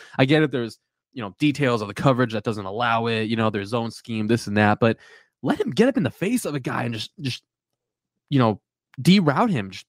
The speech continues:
push him off of his route, and just screw up com-, his timing completely. 'Cause timing is everything for receivers, especially a guy like Justin Jefferson. His timing, the details i-, of his route, you push him off that and just kinda, you know,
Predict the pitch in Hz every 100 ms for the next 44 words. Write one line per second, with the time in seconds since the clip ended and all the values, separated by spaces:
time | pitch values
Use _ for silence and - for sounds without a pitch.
0 | - 254 - 190 190 160 131 110 131 196
1 | 147 123 - - - 170 196 - 135 -
2 | 170 - 147 - 170 226 147 123 117 170
3 | 226 107 143 135 - 233 339 269 170 220
4 | 247 185 156 139 - 208 117 101 - -
5 | 214 160 156 131 135 143 110 123 185 170
6 | 107 95 - - _ - 113 - 175 214
7 | 151 98 92 104 160 202 - 151 117 120
8 | 123 - 135 123 110 127 208 135 - _
9 | _ _ _ - 196 202 - 240 220 196
10 | 190 214 180 131 127 _ - - 147 104
11 | _ - 127 107